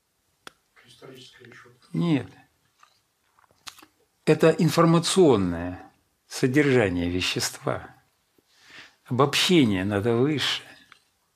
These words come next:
Speaker 2: Компьютер. У него есть одна программа, он одно даёт. У него другая программа, он другое даёт. Понимаете, о чём идёт речь? Вот о чём идёт речь.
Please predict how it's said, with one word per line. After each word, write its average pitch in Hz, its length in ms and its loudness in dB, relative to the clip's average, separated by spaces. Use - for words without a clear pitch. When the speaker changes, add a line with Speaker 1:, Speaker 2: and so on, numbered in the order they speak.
Speaker 2:
Компьютер. 175 480 2
У 151 80 2
него 180 200 6
есть 185 220 6
одна 185 180 4
программа, 104 720 2
он 143 160 4
одно 117 240 2
даёт. 101 400 2
У 147 60 2
него 175 140 6
другая 175 320 6
программа, 110 440 2
он 139 100 2
другое 131 300 6
даёт. 90 280 -2
Понимаете, 143 460 2
о - 20 2
чём 101 200 -2
идёт 95 180 -8
речь? - 300 -8
Вот 120 280 2
о 104 60 -2
чём 90 240 -4
идёт 90 160 -4
речь. 90 300 -10